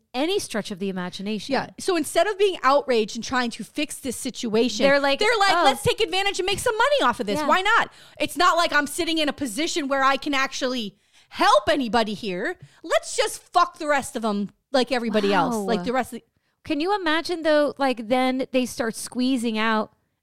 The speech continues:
Speaker 1: any remnants of insurance companies in the state?
Speaker 2: Yeah.
Speaker 1: So then they can just continue to be the full, uh, like, profiting fully
Speaker 2: Yeah.
Speaker 1: from it.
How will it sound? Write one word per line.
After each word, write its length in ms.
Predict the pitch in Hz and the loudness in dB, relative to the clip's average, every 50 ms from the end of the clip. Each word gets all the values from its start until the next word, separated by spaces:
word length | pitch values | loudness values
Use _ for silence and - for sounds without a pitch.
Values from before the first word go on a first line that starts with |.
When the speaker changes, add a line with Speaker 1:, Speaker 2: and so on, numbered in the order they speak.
| _ _ _ _ | _ _ _ _
Speaker 1:
any 440 | - 240 254 254 254 233 226 220 - - _ _ _ _ _ _ - _ _ _ _ _ _ _ _ _ _ | -2 -2 0 0 0 -2 -2 -4 -8 -12 _ _ _ _ _ _ -20 _ _ _ _ _ _ _ _ _ _
remnants 600 | 226 208 262 294 330 359 330 254 220 214 - - | -4 0 2 2 2 2 0 -2 -2 -4 -4 -4
of 160 | 226 202 180 - | -4 -4 -4 -6
insurance 420 | - 214 196 - 226 220 196 190 - | -8 -8 -8 -6 -6 -6 -6 -6 -8
companies 420 | - 214 190 185 196 196 185 - | -8 -8 -8 -6 -8 -8 -6 -8
in 80 | 196 180 | -8 -10
the 80 | 165 175 | -10 -12
state? 440 | - - - - 170 160 147 - - _ _ _ | -12 -12 -10 -10 -8 -8 -10 -12 -16 _ _ _
Speaker 2:
Yeah. 180 | 285 311 330 - - _ _ _ _ | -2 -2 -2 -2 -6 _ _ _ _
Speaker 1:
So 180 | - - 269 240 | -8 -4 -4 -2
then 180 | 226 240 240 | -2 -2 -2
they 80 | 233 233 | -2 -4
can 180 | 226 - 226 214 | -4 -4 -8 -8
just 160 | 202 - - | -8 -10 -8
continue 480 | - 208 190 - - 285 349 359 294 | -8 -10 -8 -6 -4 -4 -4 -4 -4
to 140 | 240 214 202 190 _ _ | -4 -4 -6 -6 _ _
be 120 | - 233 233 | -8 -8 -6
the 120 | 220 214 | -6 -8
full, 680 | - - _ - 226 214 214 208 202 202 196 190 185 - _ _ _ _ _ _ _ _ _ _ _ _ _ _ _ _ - | -10 -10 _ -6 -4 -2 -2 -2 -2 -2 -4 -4 -6 -10 _ _ _ _ _ _ _ _ _ _ _ _ _ _ _ _ -8
uh, 400 | 208 190 180 180 180 180 - - - _ _ _ _ _ _ _ _ _ _ _ _ _ - - | -6 -4 -4 -4 -6 -8 -10 -14 -18 _ _ _ _ _ _ _ _ _ _ _ _ _ -20 -12
like, 160 | - 247 - - | -10 -10 -8 -6
profiting 500 | - 262 247 226 - 247 220 196 185 190 | -4 -4 -4 -4 -4 -8 -8 -8 -10 -12
fully 200 | - - 269 262 - - | -8 -6 -4 -2 -2 -2
Speaker 2:
Yeah. 40 | 196 | -2
Speaker 1:
from 300 | - - 277 254 208 175 | -4 -6 -6 -4 -4 -6
it. 160 | 170 - - | -10 -12 -14